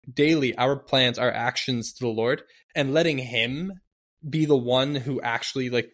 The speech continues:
this is what's gonna happen, then it's all in vain.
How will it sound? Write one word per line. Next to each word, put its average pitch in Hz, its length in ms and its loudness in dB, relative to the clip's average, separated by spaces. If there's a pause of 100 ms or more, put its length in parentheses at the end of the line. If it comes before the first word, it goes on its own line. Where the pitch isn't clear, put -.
this 147 400 2
is 143 100 -4
what's 131 180 -2
gonna 131 180 -2
happen, 123 440 -2 (360)
then 151 180 0
it's 147 140 -2
all 165 180 4
in 127 140 -2
vain. 113 220 -2